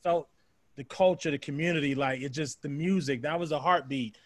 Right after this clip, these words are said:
I remember being in college and, uh, a young Pharrell Williams would come to, you know, in the yard and hang out with me, and we would just kick it and just in front of the student union. Like, that was the energy, but it just, it was the heartbeat and the pulse of what was happening in our world.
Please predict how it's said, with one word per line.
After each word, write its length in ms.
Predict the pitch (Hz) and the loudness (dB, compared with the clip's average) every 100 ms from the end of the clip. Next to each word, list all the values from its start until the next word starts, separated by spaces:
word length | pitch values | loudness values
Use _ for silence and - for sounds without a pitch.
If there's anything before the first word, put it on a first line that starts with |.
| _ | _
I 120 | 127 165 | 0 4
remember 260 | 180 175 | 4 2
being 320 | 147 175 180 | 2 2 2
in 60 | 160 | 0
college 440 | 160 156 156 139 | 2 2 2 -2
and, 200 | 143 143 | -4 -2
uh, 260 | 139 135 135 131 | 0 0 -2 -4
a 40 | |
young 280 | 143 160 165 | -2 0 0
Pharrell 360 | 175 156 156 | 0 2 4
Williams 520 | 156 165 156 139 120 - _ _ - | 4 2 2 -4 -10 -16 _ _ -12
would 100 | 135 | -4
come 220 | 175 156 | -2 -2
to, 120 | 139 190 | -2 0
you 80 | |
know, 100 | 156 | 2
in 80 | 147 | 2
the 60 | 147 | 2
yard 280 | 151 147 139 | 2 4 2
and 80 | |
hang 200 | 135 151 | 0 0
out 200 | 147 143 | 0 0
with 200 | 143 151 | 0 0
me, 160 | 143 143 | -2 -4
and 240 | 135 127 - _ - | -4 -6 -12 _ -10
we 100 | 151 | -6
would 120 | 151 | -4
just 180 | 151 127 | -4 -2
kick 220 | 185 165 | -2 0
it 80 | 156 | -2
and 100 | 147 | -4
just 140 | 151 | -6
in 80 | 143 | -6
front 140 | 165 160 | -2 0
of 60 | |
the 40 | 143 | -2
student 320 | - 165 160 | -2 -2 0
union. 460 | 160 170 156 139 139 | -2 0 0 -2 0
Like, 200 | 135 127 | -2 2
that 200 | 156 170 | 2 2
was 160 | 160 | -2
the 160 | 131 156 156 | 0 0 2
energy, 540 | 185 170 131 139 123 _ _ | 0 0 -4 -4 -6 _ _
but 120 | 151 | -2
it 80 | 165 | -2
just, 240 | 156 156 156 | -2 -2 -2
it 80 | |
was 140 | 151 131 | -2 -2
the 120 | 147 | -4
heartbeat 480 | 151 180 - 147 139 | 0 -2 -2 -6 -4
and 100 | 135 | -4
the 80 | 123 | -6
pulse 360 | 156 160 147 | -2 -2 -2
of 140 | 135 127 | -6 -4
what 180 | 143 | -6
was 100 | 139 | -6
happening 600 | - 147 143 131 120 117 - _ _ _ 151 | -8 -6 -6 -10 -12 -14 -20 _ _ _ -4
in 120 | 147 | 0
our 200 | 135 123 | 0 0
world. 400 | 156 156 113 | 2 0 -2